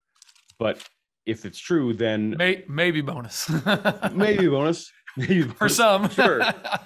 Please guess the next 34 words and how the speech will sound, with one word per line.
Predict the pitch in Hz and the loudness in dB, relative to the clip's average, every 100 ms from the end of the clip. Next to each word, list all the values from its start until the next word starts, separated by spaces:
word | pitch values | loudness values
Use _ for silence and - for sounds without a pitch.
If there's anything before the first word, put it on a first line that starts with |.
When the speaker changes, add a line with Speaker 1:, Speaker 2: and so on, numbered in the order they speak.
| - - - - - _ _ - - | -10 -12 -10 -14 -14 _ _ -8 0
Speaker 1:
Uh, | 180 180 180 - | 2 2 0 -4
well, | 151 190 185 | -4 -2 0
yeah, | 180 | 0
it | 170 | -2
depends | 151 165 | -4 -4
on | 151 | -4
your | 143 | -8
epistemology | 147 135 127 123 127 | -8 -8 -6 -4 -6
of | 117 | -4
hell, | 113 127 | -2 -4
of | 120 | -6
course. | 120 135 - _ _ - | -8 -8 -16 _ _ 0
Speaker 2:
Agreed. | 120 117 120 123 | 2 4 2 2
Speaker 1:
Um, | 113 _ _ _ _ _ _ _ 113 | -2 _ _ _ _ _ _ _ _
the, | 143 139 139 135 117 _ _ _ _ _ _ _ _ _ _ _ _ _ _ _ _ _ _ - | -6 -6 -8 -10 -12 _ _ _ _ _ _ _ _ _ _ _ _ _ _ _ _ _ _ -4
if | 156 - | -4 0
this, | 185 185 - 143 - | 0 0 -4 -8 -4
if | 165 156 | -4 0
I'm | 143 151 | 0 0
correct, | 156 123 - | -2 -2 -4
and | 123 | -8
this | 117 | -6
is | 117 | -4
the | 120 | -2
one | 117 123 | 0 0
and | 113 | 0
only | 113 113 | 0 -2
life | 98 104 98 | -2 -4 -6
we | 92 | -8
have, | 101 82 80 - | -4 -4 -6 -10
and | - 98 | -10 -10
if | 92 | -8
you | 110 | -4
are | 107 | -2